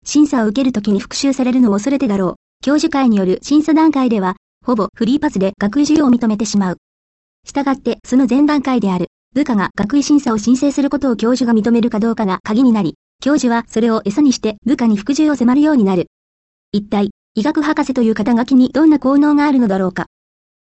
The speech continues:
いろいろな博士号がある中でも、医学博士は最も簡単に取れる学位で、足の裏の米粒などと揶揄されている。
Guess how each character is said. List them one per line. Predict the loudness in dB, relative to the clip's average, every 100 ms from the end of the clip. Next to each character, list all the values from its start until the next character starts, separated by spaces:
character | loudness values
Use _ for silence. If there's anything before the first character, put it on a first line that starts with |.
| -8
い | -2
ろ | 0
い |
ろ | 2
な | 0
博 | -2 -2
士 | 0
号 | 0
が | 2
あ | 2
る |
中 | 2 2
で | 0
も、 | 0 -2 _ _ -4
医 |
学 | -2 -2
博 | -2 -2
士 | -2 0
は | 0
最 | -2 0
も | -2
簡 | 0 0
単 | 2
に | 2
取 | 2 0
れ |
る | 0
学 | 0 0
位 | -2
で、 | -4 _ _ -8
足 | 0 2
の | 2
裏 | 2
の | 0 -2
米 | -2 -2
粒 | 0 0
な | 0
ど | -2
と | -4 -4 -2
揶 | -2
揄 |
さ | -2 -4
れ |
て | -2
い | -2
る。 | -2